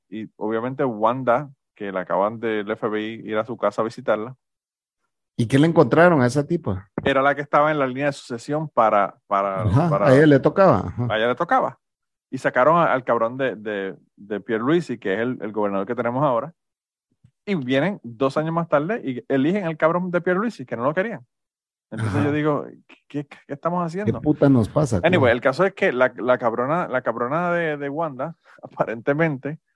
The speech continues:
Speaker 1: eh, no quieren saber de Venezuela.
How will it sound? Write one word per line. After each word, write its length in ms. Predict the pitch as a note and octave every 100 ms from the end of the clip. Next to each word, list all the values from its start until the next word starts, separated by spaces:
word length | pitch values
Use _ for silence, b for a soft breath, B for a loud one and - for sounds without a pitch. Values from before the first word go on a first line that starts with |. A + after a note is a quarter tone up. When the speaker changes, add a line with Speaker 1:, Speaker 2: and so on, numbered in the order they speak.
| _ _ _ _ _ -
Speaker 1:
eh, 720 | A#2+ A2+ G#2+ G#2 F#2+ F2+ E2+ - _ _ _ _ _ _ _ _
no 220 | B2+ B2
quieren 220 | B2+ C#3+ C#3+
saber 200 | D3+ D3+
de 60 |
Venezuela. 560 | D#3 D#3+ - C3 C#3